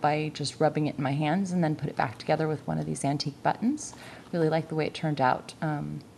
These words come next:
and then I used some, uh, you know, the paint that makes it look like you've stripped it.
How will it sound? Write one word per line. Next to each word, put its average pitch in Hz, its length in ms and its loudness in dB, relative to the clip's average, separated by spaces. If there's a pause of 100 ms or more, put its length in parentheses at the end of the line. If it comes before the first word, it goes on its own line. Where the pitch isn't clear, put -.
(540)
and 196 140 4
then 202 80 8
I 208 60 8
used 214 360 4
some, 185 560 4 (1200)
uh, 156 320 0 (960)
you 180 100 4
know, 160 140 6
the 156 80 -2
paint - 360 0
that - 220 -2
makes 160 300 0
it - 80 -6
look - 200 -4
like 147 320 2
you've 156 300 -2
stripped - 380 -2
it. - 180 -2